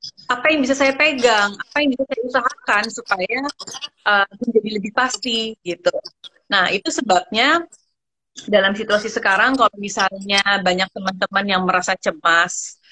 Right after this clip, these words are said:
merasa stres, merasa takut, menurut saya normal, ya, karena nature-nya orang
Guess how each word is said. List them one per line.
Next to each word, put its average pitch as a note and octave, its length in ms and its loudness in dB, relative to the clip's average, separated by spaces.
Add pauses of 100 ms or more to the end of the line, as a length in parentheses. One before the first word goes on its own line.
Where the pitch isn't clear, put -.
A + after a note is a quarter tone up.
(260)
merasa F3 580 0 (680)
stres, G#3+ 880 0
merasa F#3 320 0
takut, A#3+ 360 -2 (840)
menurut A3+ 320 2
saya C#4 200 2
normal, D#4+ 520 6
ya, A#3+ 160 4
karena C4+ 240 0
nature-nya B3+ 600 0
orang F#3+ 360 2